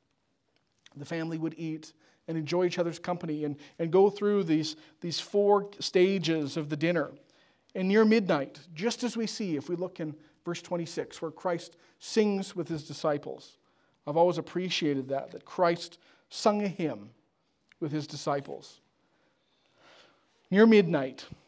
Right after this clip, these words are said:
they would take a final drink of wine, and the group would conclude by singing the Psalms of Hallel. Now, that's a shortened form of the word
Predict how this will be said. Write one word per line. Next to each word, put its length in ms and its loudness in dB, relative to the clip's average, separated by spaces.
they 80 -4
would 140 -4
take 220 4
a 40 0
final 400 6
drink 240 2
of 120 0
wine, 460 0
and 80 -6
the 60 -4
group 260 2
would 140 -2
conclude 480 0
by 140 2
singing 420 -2
the 80 -8
Psalms 480 2
of 200 -4
Hallel. 540 -2
Now, 120 -4
that's 200 -4
a 60 -6
shortened 420 -2
form 300 -4
of 80 -8
the 80 -4
word 280 -6